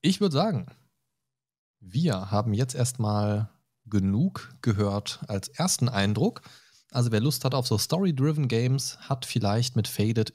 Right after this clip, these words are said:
irgendwann gegen Ende zweitausendvierundzwanzig oder Anfang fünfundzwanzig vielleicht, je nachdem, wie es läuft. Vielleicht schallert er ja auch richtig rein mit dem Crowdfunding und, äh, plötzlich steht da ein Entwicklerstudio hinter,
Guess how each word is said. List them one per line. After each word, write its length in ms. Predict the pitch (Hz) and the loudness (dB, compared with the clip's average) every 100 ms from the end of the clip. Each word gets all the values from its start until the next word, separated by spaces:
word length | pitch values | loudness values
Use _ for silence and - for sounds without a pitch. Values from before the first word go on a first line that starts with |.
| - | 0
irgendwann 760 | 170 208 165 123 127 139 95 - | 0 2 0 2 2 2 0 -4
gegen 240 | - 123 113 | -2 0 2
Ende 280 | 113 135 | 2 2
zweitausendvierundzwanzig 1500 | 113 - 104 - 127 98 - 123 107 95 104 104 127 156 - | 0 0 -2 0 0 0 0 2 2 0 0 2 2 0 0
oder 560 | 107 110 107 104 113 - | 0 2 2 0 -2 -6
Anfang 320 | 107 - 95 | -18 -4 -4
fünfundzwanzig 580 | 101 190 156 - 120 113 | 0 0 0 2 0 0
vielleicht, 260 | 123 120 - | 0 -2 0
je 60 | |
nachdem, 340 | 110 101 117 104 | 0 2 2 2
wie 80 | 104 | 0
es 120 | 95 | 2
läuft. 420 | 101 127 214 - _ _ _ _ _ _ _ _ | 2 2 0 -6 _ _ _ _ _ _ _ _
Vielleicht 360 | - 110 - | 0 0 2
schallert 320 | - 147 160 | 0 2 0
er 60 | 143 | 0
ja 100 | 127 | 0
auch 140 | 117 | 0
richtig 440 | 101 151 - 131 - | 2 0 2 0 2
rein 180 | 98 98 | 2 2
mit 120 | 98 | 2
dem 120 | 98 | 0
Crowdfunding 720 | - 98 98 - 95 104 139 | 0 0 2 2 0 2 0
und, 300 | 123 104 104 - | 2 0 0 0
äh, 120 | 107 | -2
plötzlich 440 | - 117 120 110 | 2 0 2 -2
steht 220 | - 113 | 2 2
da 40 | 110 | 2
ein 80 | 98 | 0
Entwicklerstudio 800 | 101 131 123 95 - 101 98 92 | 0 0 2 0 2 0 2 2
hinter, 340 | 98 101 95 | 2 0 -4